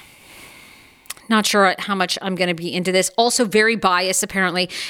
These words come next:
Very one-sided by Mia Farrow. Um, also, th-, this documentary talks about, you know, how,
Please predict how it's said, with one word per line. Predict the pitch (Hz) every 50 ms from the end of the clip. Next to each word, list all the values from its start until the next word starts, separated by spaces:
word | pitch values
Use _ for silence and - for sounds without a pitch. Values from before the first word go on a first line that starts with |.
| - -
Very | 202 233 240 247 247
one-sided | 214 220 208 208 202 - - 202 185 185 185 185 175
by | - 180 180 180
Mia | 175 175 175 175
Farrow. | - - 196 170 170 170 170 170 165 165 165 160 - - - - - - - _
Um, | - 190 180 175 175 170 170 - -
also, | - 220 220 - 240
th-, | 214 - - 214 202 214 202 - - -
this | 254 220 240 - -
documentary | 233 214 214 - 226 202 202 233 262 302 311 233 202 190 185 180 175 - _ _ _ _ - 202
talks | - - 226 220 -
about, | 202 196 180 160 -
you | 180
know, | 170 156 143 -
how, | - - 196 175 165 156 -